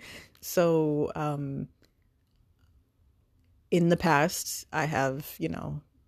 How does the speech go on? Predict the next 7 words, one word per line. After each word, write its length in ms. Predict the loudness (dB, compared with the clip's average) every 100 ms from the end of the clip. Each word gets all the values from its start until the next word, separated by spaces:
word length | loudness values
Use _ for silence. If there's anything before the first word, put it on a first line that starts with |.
| _
told 280 | 0 0 2
you 580 | 0 -2 -2 -4 -8 -10 -8
new 160 | 0 2
episode 420 | 2 0 2 2
every 720 | 0 -2 -4 -4 -4 -4 -4 -8 _ _ _ _ _ _ _ -6
insert 440 | -4 0 0 -2
frequency. 760 | -4 -6 -4 -6 -4 -2 -2